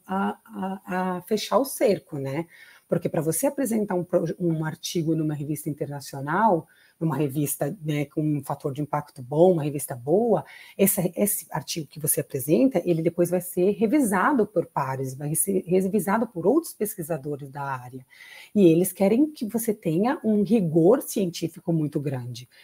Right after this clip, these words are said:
Então, o rigor científico foi uma das, o grande ganho que eu tive no meu doutorado. Quando eu fui trabalhar com suíços, e, e eles falaram, eles têm um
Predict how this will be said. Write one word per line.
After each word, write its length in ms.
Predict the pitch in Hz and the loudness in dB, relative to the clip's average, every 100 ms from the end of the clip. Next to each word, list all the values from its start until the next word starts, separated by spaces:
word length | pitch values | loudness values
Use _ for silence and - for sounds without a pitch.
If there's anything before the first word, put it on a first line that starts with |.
| _ | _
Então, 200 | - 190 | 2 4
o 60 | 226 | 4
rigor 500 | 185 180 156 185 285 | 2 2 4 4 4
científico 720 | - 202 180 - 208 208 202 | 0 -4 -4 -2 -4 -4 -10
foi 160 | - 180 | -4 0
uma 160 | 180 175 | 0 2
das, 220 | 170 170 175 | 0 -2 -8
o 60 | |
grande 500 | 143 165 214 302 302 | -2 4 6 6 6
ganho 400 | 202 170 202 240 | 4 2 2 2
que 100 | 233 | 0
eu 40 | 208 | -4
tive 180 | 170 185 | -2 0
no 80 | |
meu 120 | 185 175 | 0 0
doutorado. 680 | 175 170 180 143 135 139 - - _ _ - | 0 2 0 0 -6 -10 -16 -20 _ _ 2
Quando 140 | 180 | 2
eu 60 | 180 | 4
fui 100 | 175 | 0
trabalhar 360 | 165 151 147 | -2 -2 -4
com 120 | 147 160 | -4 -6
suíços, 680 | - 151 190 277 - 156 | -6 -2 0 0 -2 -4
e, 240 | 160 175 - | -2 -4 -4
e 160 | 190 175 | 0 2
eles 240 | 175 170 | 2 0
falaram, 300 | - 160 170 | -2 -2 -2
eles 300 | - 185 180 | 0 0 0
têm 160 | - 170 | 0 2
um 140 | 165 | 2